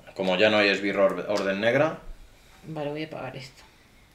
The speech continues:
Speaker 2: Vincula
Speaker 1: Con dos recursos.
Speaker 2: Vincula contacto físico a un
Speaker 1: Ah,
Speaker 2: personaje
Speaker 1: vale,
Speaker 2: que no sea
Speaker 1: eso.
Speaker 2: pícora. Inflige dos de daño a este personaje.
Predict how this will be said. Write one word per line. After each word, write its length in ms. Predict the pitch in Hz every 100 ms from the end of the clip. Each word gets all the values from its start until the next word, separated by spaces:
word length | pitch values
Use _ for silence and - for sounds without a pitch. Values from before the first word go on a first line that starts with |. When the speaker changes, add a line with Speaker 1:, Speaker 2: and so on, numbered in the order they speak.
| - - - - -
Speaker 2:
Vincula 760 | 185 180 196 196 202 196 196 190 - - -
Speaker 1:
Con 200 | 95 95
dos 140 | 117 120
recursos. 600 | 123 139 147 139 180 196
Speaker 2:
Vincula 280 | 196 220 214
contacto 360 | 196 196 208
físico 800 | 202 202 - 208 - 202 208 202
a 40 |
un 40 | 190
Speaker 1:
Ah, 140 | 131 123
Speaker 2:
personaje 20 |
Speaker 1:
vale, 160 | 123
Speaker 2:
que 60 | 117
no 80 | -
sea 100 | 196
Speaker 1:
eso. 80 | 190
Speaker 2:
pícora. 520 | 185 196 196 208 - - -
Inflige 340 | 185 175 226 220
dos 160 | 208
de 60 | 202
daño 220 | 196 196
a 40 |
este 160 | 202 208
personaje. 680 | 185 180 175 180 180 202